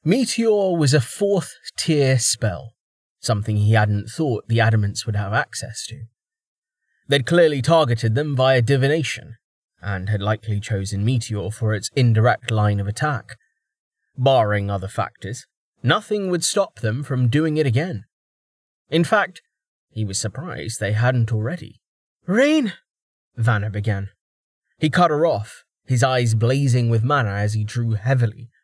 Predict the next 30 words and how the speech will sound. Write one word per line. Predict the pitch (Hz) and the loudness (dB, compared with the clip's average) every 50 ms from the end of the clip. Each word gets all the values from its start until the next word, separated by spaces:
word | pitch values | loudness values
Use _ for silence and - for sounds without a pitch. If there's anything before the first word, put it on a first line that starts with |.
| _ _ - | _ _ -4
upon | 120 113 120 139 127 120 | -4 -2 0 0 2 2
his | 117 113 110 | 4 4 4
Magewell | 117 123 127 123 117 110 113 120 107 101 101 - | 4 2 2 2 0 -2 -2 -2 -2 -2 -4 -4
amulet. | - 131 135 123 110 92 - - - - _ _ _ _ _ _ _ _ _ _ _ _ _ | -4 -2 -2 -2 -2 -4 -6 -10 -16 -20 _ _ _ _ _ _ _ _ _ _ _ _ _
"Hang | - 127 151 165 165 156 | 2 2 4 4 4 4
on. | 139 131 127 117 113 - _ _ _ _ _ _ _ _ _ _ - | 4 2 2 0 -2 -4 _ _ _ _ _ _ _ _ _ _ -4
Gotta | 113 110 117 120 | 0 0 2 2
make | 135 135 117 | 2 2 0
sure | - - 135 131 127 120 113 | 0 -2 -2 -2 0 0 0
we're | 113 110 110 | 0 0 0
safe." | - - 135 123 113 107 107 - - - _ _ _ _ _ _ _ _ _ _ _ _ _ _ _ _ _ - | 0 0 0 0 0 0 -2 -6 -10 -14 _ _ _ _ _ _ _ _ _ _ _ _ _ _ _ _ _ -4
Concentrating, | - 117 113 107 - 117 110 - 113 107 107 107 - 107 107 104 | -2 0 0 0 -2 -2 -4 -2 -2 -2 -2 0 -2 -2 -2 0
he | 104 110 107 107 | 2 2 0 0
triggered | - - 127 117 104 110 104 107 | 0 -2 -2 0 0 0 0 0
an | 113 - 120 | -2 0 0
essence | 117 110 - 113 104 85 - | 0 0 0 -4 -6 -6 -8
exchange, | - - - - - 110 95 95 78 - - - _ _ _ _ _ _ _ _ _ 117 | -10 -8 -8 -6 -6 -6 -8 -8 -12 -14 -18 -20 _ _ _ _ _ _ _ _ _ -2
then | 120 131 156 170 170 | 0 0 2 2 2
summoned | 151 - - 165 147 147 147 143 135 | 2 2 2 2 2 2 2 2 4
a | 127 120 | 4 4
dialogue | 127 160 170 143 120 110 104 98 104 104 - | 4 4 4 4 4 2 2 0 -4 -6 -6
to | - 117 | -6 -4
show | - - 123 123 120 | -2 0 0 2 2
him | 117 117 120 117 | 2 2 2 2
his | 113 117 110 - | 2 0 0 -2
current | - - 156 135 113 104 82 - - | -4 -6 -4 -2 -4 -4 -6 -6 -4
regeneration | 110 110 104 110 107 101 104 107 110 110 - - 104 101 | -2 -2 0 0 0 0 0 -2 -4 -4 -4 -4 -6 -4
info. | 98 117 131 127 117 - - - 120 _ _ _ _ _ _ _ _ _ _ _ _ _ _ _ _ _ _ _ _ _ - | -4 -4 -4 -4 -6 -10 -16 -20 -20 _ _ _ _ _ _ _ _ _ _ _ _ _ _ _ _ _ _ _ _ _ -2
Progress | - 135 180 175 170 196 180 - - | 0 2 2 2 2 2 0 2 0
report. | 151 127 - 131 98 - - - | -2 -2 -2 -4 -4 -4 -8 -18